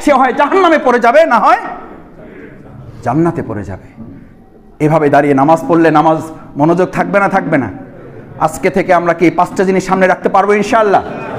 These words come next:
এক, আমামা রব্বাহু, কার সামনে দাঁড়ালাম? ওরা জাহরুল মালাকুল মাউত, আমার পিছনে কে আছে? মালাকুল মাউত। ও তাহতা আকদামিল পুলসিরাত, আমি টাইলসের উপরে দাঁড়িয়ে নাই, কোথায় দাঁড়িয়ে আছি?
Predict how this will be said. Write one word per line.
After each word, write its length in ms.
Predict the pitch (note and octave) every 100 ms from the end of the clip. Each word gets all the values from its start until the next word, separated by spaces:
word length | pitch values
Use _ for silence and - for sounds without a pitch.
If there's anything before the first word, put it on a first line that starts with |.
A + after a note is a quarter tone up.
| - - - - - -
এক, 300 | E3+ G#3+ A#3
আমামা 340 | G3+ A3+ A3
রব্বাহু, 400 | G#3+ A3 B3 A3
কার 180 | F#3+ G#3
সামনে 300 | G#3+ A3+ A3+
দাঁড়ালাম? 480 | A3+ A#3 B3 D#4 C#4+ - - - - - - - - -
ওরা 300 | - G3+ A3+ A3
জাহরুল 320 | A3+ A#3+ A#3
মালাকুল 400 | A#3 A#3+ B3 A#3+
মাউত, 440 | A3+ C4+ D4+ -
আমার 240 | F#3 A3 G#3
পিছনে 360 | A3+ B3+ A#3+
কে 180 | A3+ B3
আছে? 580 | B3 C#4 D#4 E4 - - - - - - - - - - -
মালাকুল 420 | B2+ F#3+ A3+ B3 B3
মাউত। 340 | C#4 F#4 F4+ - - - -
ও 100 | -
তাহতা 360 | D4+ - C#4
আকদামিল 480 | D4+ B3+ D#4+ D4+ D4+
পুলসিরাত, 640 | D4+ F4+ - F#4+ F#4 E4+ -
আমি 160 | C#4+
টাইলসের 400 | D4+ D#4+ E4 D#4+
উপরে 260 | D#4 D4 C#4+
দাঁড়িয়ে 320 | B3+ C4 C4
নাই, 200 | A3+ F#3+
কোথায় 340 | D#3+ C#4 C#4+ A#3+
দাঁড়িয়ে 260 | G#3+ G3
আছি? 200 | D3+ -